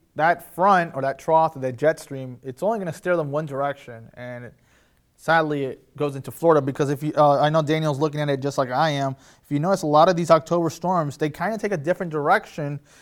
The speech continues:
compared to the storms that come in, in August and September. You notice that the August and September storms in Florida, they come in mostly out of the southeast or out of the east, while compared to the October storms, they come in more out of the southwest or out of the west. And that's because of the fact that,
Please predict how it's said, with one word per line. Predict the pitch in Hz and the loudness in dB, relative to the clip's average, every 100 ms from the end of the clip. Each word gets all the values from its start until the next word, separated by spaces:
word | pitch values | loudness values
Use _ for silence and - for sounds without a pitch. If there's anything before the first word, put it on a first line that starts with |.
| _ | _
compared | - 151 170 | -6 0 0
to | 160 | 0
the | 151 | -6
storms | - 170 156 | -4 -4 -4
that | 147 | -4
come | 160 156 | -2 -2
in, | |
in | 135 | -4
August | 135 151 143 135 | -2 -2 -2 -8
and | |
September. | - 123 - 175 139 | -10 -8 -4 -2 -2
You | 135 | -2
notice | 160 156 | 0 0
that | 156 135 | 0 0
the | |
August | 143 156 156 139 | 2 2 -2 -6
and | |
September | 139 127 196 214 170 | -8 -4 -6 -4 -4
storms | - 147 139 135 | -4 -10 -8 -10
in | |
Florida, | - 135 135 131 - - _ | -8 -4 -2 -2 -6 -20 _
they | 139 | -8
come | - 208 | -4 -4
in | 185 | -4
mostly | 165 180 - 170 160 | -2 -4 -4 -4 -2
out | 147 147 | 0 2
of | 143 | 0
the | 131 | -4
southeast | - 156 156 156 156 156 151 | -4 0 0 0 -4 -6 -6
or | 139 135 | -4 -4
out | |
of | 131 | -6
the | 135 - | -10 -12
east, | 185 185 139 - - _ - - - | -8 -6 -8 -10 -20 _ -20 -20 0
while | 147 147 | 2 2
compared | 143 131 160 151 | -2 -6 -6 -4
to | 143 | -6
the | 135 | -4
October | 131 - 185 208 185 | -6 -4 0 2 0
storms, | - 160 151 | -2 -6 -4
they | 135 | -6
come | - 156 | -6 -6
in | 151 143 | -6 -8
more | 143 147 143 131 | -4 -4 -4 -4
out | 135 | -6
of | 131 | -6
the | 131 | -10
southwest | - 147 147 143 139 139 139 - | -2 2 2 0 -2 -2 -4 -8
or | 120 | -6
out | 131 | -6
of | 120 | -6
the | 123 | -8
west. | 135 165 143 - - _ - _ | 0 2 2 -2 -14 _ -20 _
And | 160 | -2
that's | 196 220 | -2 -2
because | 208 185 | -6 -6
of | 165 | -2
the | 160 | -2
fact | 165 160 151 | 0 0 0
that, | 135 131 | 0 -2